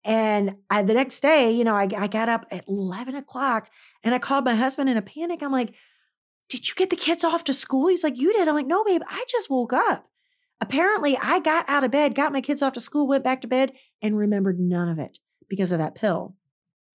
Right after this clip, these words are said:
So then I got sent to a G I, and the G I said, "Stop eating gluten." Well, am I gluten insensitive or, glu-, you know, glu-, sorry, gluten sensitive? Am I,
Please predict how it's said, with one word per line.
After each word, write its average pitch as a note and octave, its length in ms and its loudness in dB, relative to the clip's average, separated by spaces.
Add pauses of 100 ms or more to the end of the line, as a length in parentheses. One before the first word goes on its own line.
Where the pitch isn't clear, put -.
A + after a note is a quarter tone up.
(160)
So - 160 -2
then D4 420 2 (320)
I A#3+ 60 -2
got A#3 180 2
sent A3+ 220 0
to B3 100 0
a A#3+ 60 0
G B3+ 220 0
I, C#4 360 -2 (380)
and B3 100 2
the B3 60 4
G B3+ 160 4
I A#3 120 4
said, A3+ 220 -2
"Stop F#3+ 240 -2
eating G3 220 0
gluten." B3 460 0 (760)
Well, A3+ 120 0
am A3 80 4
I G#3 120 2
gluten G3+ 360 -2
insensitive G3 600 0 (160)
or, A3+ 140 0
glu-, A#3 160 -2
you B3 100 0
know, G3 160 2
glu-, G3 260 -4
sorry, F#3+ 220 -2
gluten G#3+ 260 -2
sensitive? C#4 460 0
Am B3 100 2
I, F3+ 200 0